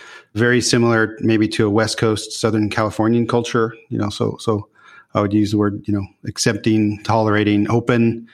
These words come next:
Of course, every place can be called that, but, you know, for, for me, that just really resonates here. You know, education's wonderful. The, the, the Netherlands is, is very central for travel, at least before the Corona <laughs> crisis.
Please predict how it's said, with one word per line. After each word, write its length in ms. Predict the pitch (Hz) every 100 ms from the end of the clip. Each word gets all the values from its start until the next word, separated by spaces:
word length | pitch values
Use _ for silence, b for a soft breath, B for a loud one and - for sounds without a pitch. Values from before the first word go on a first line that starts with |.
| B B B -
Of 80 |
course, 220 | 104 104 101
every 200 | 101 107
place 320 | - 101 -
can 160 | -
be 120 | 101 104
called 260 | 117 110
that, 340 | 107 98 - - _
but, 200 | 110 -
you 60 | 107
know, 120 | 101
for, 220 | - 104
for 140 | - 107
me, 100 | 104
that 180 | 104 -
just 220 | - -
really 160 | 104
resonates 440 | 101 113 120 120 117
here. 300 | 120 117 117 B B B B
You 100 | 113
know, 80 | 101
education's 640 | 113 104 127 113 - 110 104
wonderful. 680 | 113 113 117 110 113 110 104 - _ _
The, 120 | 113
the, 360 | 104 113 - - 104
the 100 | 113
Netherlands 420 | 120 135 127 113
is, 260 | 113 107 -
is 200 | 110 101
very 200 | 117 110
central 520 | - 117 113 117 104
for 320 | - 101 - _
travel, 540 | - 104 107 143 151 -
at 80 |
least 180 | 101 104
before 280 | - - 110
the 80 | 104
Corona 380 | - 104 101 117
<laughs> 80 | -
crisis. 500 | 117 110 139 135